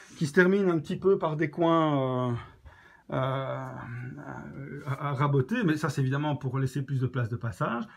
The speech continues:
Et on voit aussi au niveau finition, avec, euh, ces striages de bois ici, ces appliques, qu'on est dans quelque chose de, de plus luxueux. Voilà, un petit plan sur le rétroéclairage de l'escalier. Et je dirais que chacun, de son côté du lit, possède sa propre unité de rangement, avec, euh, tiroir,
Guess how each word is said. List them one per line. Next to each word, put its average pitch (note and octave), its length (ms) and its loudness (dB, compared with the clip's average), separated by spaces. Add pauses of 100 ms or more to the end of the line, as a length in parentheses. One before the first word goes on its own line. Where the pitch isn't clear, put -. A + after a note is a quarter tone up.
(280)
Et F3+ 80 8
on F3 100 8
voit E3 180 6
aussi D3+ 240 2
au D#3 60 4
niveau C#3+ 260 2
finition, C#3 540 0
avec, C3+ 300 -2
euh, B2 300 0
ces C3 240 0
striages C#3+ 640 0
de C3 80 0
bois C3 320 2
ici, C#3 280 -2
ces B2+ 200 0
appliques, C3 340 -4 (320)
qu'on D3+ 200 4
est E3 100 2
dans C#3+ 160 2
quelque C3+ 300 0
chose D3 380 0
de, C3 200 2
de B2 160 0
plus C#3+ 200 -2
luxueux. C3+ 520 2
Voilà, B2+ 300 -2
un A#2 80 -6
petit - 260 -8
plan C3+ 220 -2
sur B2 160 -4
le A#2 80 -2
rétroéclairage B2 580 0
de A#2 80 -4
l'escalier. C#3 580 2 (480)
Et A3 100 8
je A3 100 6
dirais A3 200 4
que - 60 -6
chacun, A#3+ 380 2
de A3+ 100 0
son F#3+ 180 0
côté F3+ 300 2
du D3+ 180 0
lit, F3+ 300 2
possède F3+ 460 2
sa D3 160 0
propre F#3 340 2
unité D#3 400 4
de E3 60 2
rangement, C#3+ 600 4 (240)
avec, C#3+ 340 2
euh, C#3 140 6
tiroir, C#3+ 800 4